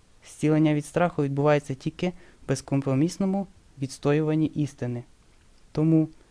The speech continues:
давайте вчасно виправляти наш світогляд і як повнолітні подбаємо взяти на себе відповідальність, щоб нещадно викривати неправду. Дякую за увагу.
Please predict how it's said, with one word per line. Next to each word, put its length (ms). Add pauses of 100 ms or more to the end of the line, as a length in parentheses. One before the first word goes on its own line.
(200)
давайте 320
вчасно 540
виправляти 580
наш 240
світогляд 580 (360)
і 100
як 160
повнолітні 640
подбаємо 580
взяти 340
на 120
себе 360 (340)
відповідальність, 800
щоб 240
нещадно 600 (200)
викривати 500
неправду. 540 (960)
Дякую 320
за 140
увагу. 360